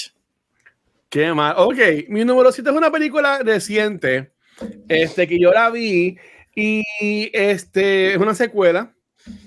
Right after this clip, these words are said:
La primera parte a mí no me gustó, la damos aquí cultura secuencial, un episodio que grabamos en vivo en Microsoft Store con Fico Cajiano. Este, y mi número siete de Fuck You Awards es Aquaman and the Lost Kingdom of the D C E U.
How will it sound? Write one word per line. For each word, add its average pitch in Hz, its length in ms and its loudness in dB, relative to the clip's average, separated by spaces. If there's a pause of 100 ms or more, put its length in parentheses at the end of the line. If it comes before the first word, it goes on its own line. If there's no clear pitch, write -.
(220)
La 170 160 2
primera 180 260 2
parte 202 220 -2
a 208 40 0
mí 208 80 -2
no 208 100 0
me 214 80 0
gustó, 208 540 -2 (120)
la 165 80 0
damos 151 260 0
aquí 175 160 0
cultura 175 280 -2
secuencial, 170 680 -2 (260)
un 151 120 -2
episodio 156 260 0
que 160 80 -2
grabamos 156 320 -2
en 151 100 -4
vivo 151 200 -2
en 147 60 -6
Microsoft 151 320 -6
Store 151 240 -6
con 143 160 -12
Fico 147 200 -8
Cajiano. 185 500 -6 (440)
Este, 180 600 2
y 208 100 -2
mi 220 120 -2
número 220 360 0
siete 214 240 -4
de 262 140 6
Fuck 294 220 -8
You 269 160 -2
Awards 247 380 -2
es 220 200 -14
Aquaman 190 580 0 (380)
and 175 180 -4
the 165 80 2
Lost 180 220 2
Kingdom 190 420 -2
of 165 160 -4
the 165 80 -2
D 151 160 -2
C 170 160 -6
E 170 260 0
U. 190 200 2